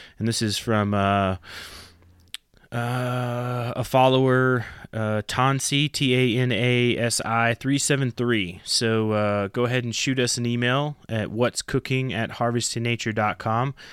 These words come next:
and, uh, pick a hat off the website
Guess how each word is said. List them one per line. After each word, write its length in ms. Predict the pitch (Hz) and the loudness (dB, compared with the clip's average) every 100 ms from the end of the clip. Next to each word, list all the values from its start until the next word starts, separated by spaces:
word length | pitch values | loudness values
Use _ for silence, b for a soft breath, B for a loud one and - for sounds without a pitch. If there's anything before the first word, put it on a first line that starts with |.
| B B - | B B -4
and, 200 | 110 110 | 0 2
uh, 200 | 110 107 | 0 2
pick 220 | 156 139 | 2 2
a 60 | |
hat 500 | 123 120 135 - - - | 4 4 4 0 -10 -4
off 200 | 117 - | -4 -2
the 60 | 113 | 2
website 540 | 120 123 135 147 | 2 4 4 4